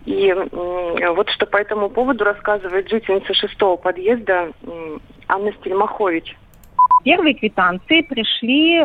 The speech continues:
Speaker 2: в начале апреля, и они очень всех смутили. Почему? Потому что в квитанции было написано «апрель –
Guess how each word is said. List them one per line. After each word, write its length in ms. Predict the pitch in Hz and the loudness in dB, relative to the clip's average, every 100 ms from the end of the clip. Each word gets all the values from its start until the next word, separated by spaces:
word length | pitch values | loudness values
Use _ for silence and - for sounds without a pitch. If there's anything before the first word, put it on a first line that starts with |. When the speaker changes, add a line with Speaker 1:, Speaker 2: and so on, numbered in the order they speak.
| 175 | 0
Speaker 2:
в 40 | 190 | -6
начале 360 | 190 285 262 | 0 2 4
апреля, 520 | 220 208 196 175 170 165 | 2 0 -2 0 -2 -2
и 200 | 233 294 | 2 4
они 260 | 277 262 320 | 6 4 2
очень 300 | 302 - 226 | 0 0 -2
всех 200 | - 269 - | 0 -2 2
смутили. 540 | 240 233 220 196 165 160 | 0 2 0 0 0 0
Почему? 460 | 220 254 233 170 156 | 0 4 2 2 -4
Потому 300 | 185 240 294 | 0 2 2
что 160 | - | 0
в 20 | 294 | 0
квитанции 480 | 302 359 415 - | 2 2 0 -2
было 240 | 214 294 285 | 2 4 4
написано 800 | 262 262 226 - 190 180 160 165 | 4 2 -2 -4 -8 -6 -6 -2
«апрель – 500 | 202 - 320 427 453 | -2 0 2 4 2